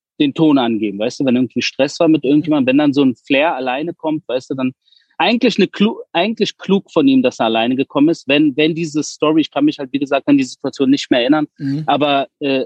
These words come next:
Speaker 1: aber es leuchtet ein, dass da nichts passiert ist, weil es war nicht in der Natur von, von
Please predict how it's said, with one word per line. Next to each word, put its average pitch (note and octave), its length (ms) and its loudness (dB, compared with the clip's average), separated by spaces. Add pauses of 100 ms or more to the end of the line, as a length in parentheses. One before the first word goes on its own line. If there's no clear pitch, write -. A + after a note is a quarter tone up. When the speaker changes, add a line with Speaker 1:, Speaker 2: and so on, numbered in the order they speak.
Speaker 1:
aber C#3 160 -2
es - 140 -2
leuchtet E3 540 0
ein, C#3+ 260 0
dass D#3 180 -4
da C3+ 120 2
nichts D3 300 0
passiert D#3+ 420 -2
ist, D3 220 -4
weil B2 300 2 (440)
es D3+ 240 -2
war F3 180 2
nicht G#3 180 -2
in G3+ 100 -2
der F3 100 2
Natur E3+ 560 0
von, B2+ 540 -4
von B2+ 440 -4